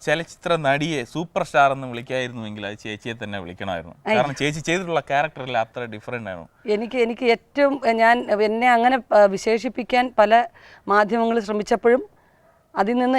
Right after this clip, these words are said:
Speaker 2: ദയവ് ചെയ്ത് എന്നെ അതിൽ നിന്ന് ഒഴിവാക്കണമെന്ന് ഞാൻ പറഞ്ഞതിൻ്റെ കാരണം എനിക്ക് നി-, നിങ്ങൾക്കറിയാമല്ലോ എന്നെ, എനിക്കുള്ള ഇമേജ് നിങ്ങളുടെ തൊട്ടടുത്തുള്ള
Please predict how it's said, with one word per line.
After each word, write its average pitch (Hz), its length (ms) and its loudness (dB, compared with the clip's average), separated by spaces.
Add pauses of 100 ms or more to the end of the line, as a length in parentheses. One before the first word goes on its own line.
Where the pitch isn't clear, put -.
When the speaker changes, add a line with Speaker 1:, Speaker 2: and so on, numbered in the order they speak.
(120)
Speaker 2:
ദയവ് 240 240 6
ചെയ്ത് 254 180 8
എന്നെ 233 160 4
അതിൽ 240 100 2
നിന്ന് 226 140 0
ഒഴിവാക്കണമെന്ന് 226 460 6
ഞാൻ 202 120 -2
പറഞ്ഞതിൻ്റെ 214 400 0
കാരണം 202 240 0 (100)
എനിക്ക് 247 320 -4 (240)
നി-, 220 180 -6
നിങ്ങൾക്കറിയാമല്ലോ 214 600 4
എന്നെ, 165 120 -6 (480)
എനിക്കുള്ള 269 340 2 (120)
ഇമേജ് 240 220 2 (100)
നിങ്ങളുടെ 254 280 2
തൊട്ടടുത്തുള്ള 208 500 0